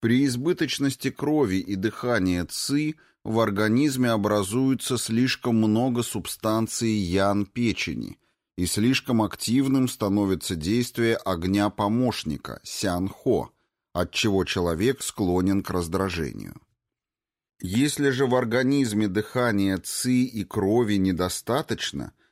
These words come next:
дыхание ци печени слабеет, нарушается деятельность желчного пузыря, и человек испытывает страх и тревогу. В главе рассуждения о регуляции меридианов трактата Су Вэнь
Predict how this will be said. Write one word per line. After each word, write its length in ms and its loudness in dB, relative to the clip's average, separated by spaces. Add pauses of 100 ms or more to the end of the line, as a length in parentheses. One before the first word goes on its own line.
(220)
дыхание 680 0
ци 400 -2
печени 600 0
слабеет, 840 -2 (340)
нарушается 880 0
деятельность 760 0
желчного 680 0
пузыря, 640 -2 (400)
и 80 -4
человек 600 0
испытывает 760 0
страх 600 -4
и 100 -8
тревогу. 760 -6 (580)
В 140 -6
главе 460 2
рассуждения 920 0
о 40 2
регуляции 760 0
меридианов 880 0
трактата 640 -2
Су 340 -6
Вэнь 460 0